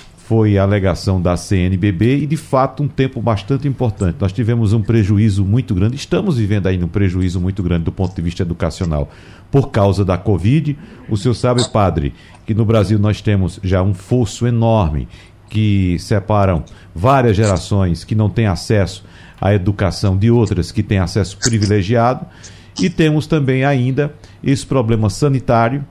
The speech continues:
da covid, que afastou ainda mais os estudantes das escolas. E, para completar, ainda encontramos pelo meio do caminho um conflito internacional, padre. Então, veio muito bem a calhar o tema deste ano: fraternidade e educação,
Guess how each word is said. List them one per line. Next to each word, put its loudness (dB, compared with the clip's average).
da 0
covid, 0
que -2
afastou 0
ainda 0
mais 0
os -2
estudantes -4
das 0
escolas. -2
E, 2
para -2
completar, 0
ainda 2
encontramos -2
pelo -2
meio 0
do -4
caminho -2
um -4
conflito -2
internacional, -2
padre. -4
Então, 0
veio 2
muito 0
bem 0
a -2
calhar -2
o -2
tema -4
deste -6
ano: -2
fraternidade -2
e 0
educação, -4